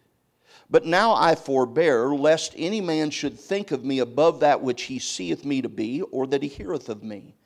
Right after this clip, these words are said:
And lest I be, should be exalted above measure through the abundance of the revelations, there was given to me a thorn in the flesh, the messenger of Satan to buffet me, lest I should be exalted above measure.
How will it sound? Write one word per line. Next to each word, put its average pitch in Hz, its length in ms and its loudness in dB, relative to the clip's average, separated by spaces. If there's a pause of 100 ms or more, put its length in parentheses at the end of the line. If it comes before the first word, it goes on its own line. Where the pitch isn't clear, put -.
(420)
And 175 140 2
lest 240 300 6
I 185 100 8
be, 175 220 0
should 151 240 -6
be 190 120 0
exalted 170 560 4
above 135 320 2
measure 151 520 -2
through 143 220 -4
the 139 140 -2
abundance 156 520 -2
of 139 100 -10
the 127 80 -6
revelations, 135 800 -2 (320)
there 160 160 6
was 156 200 0
given 196 340 0
to 185 120 -10
me 160 200 -4
a 143 100 0
thorn 185 440 -4
in 180 100 -4
the 175 80 -4
flesh, - 540 -4 (320)
the 156 80 6
messenger 180 680 0
of 143 120 0
Satan 175 580 -6
to 135 100 -6
buffet 147 520 -2
me, - 240 -20 (560)
lest 160 420 4
I 180 120 6
should 147 220 -6
be 151 140 2
exalted 139 540 0
above 117 300 -2
measure. 127 460 -4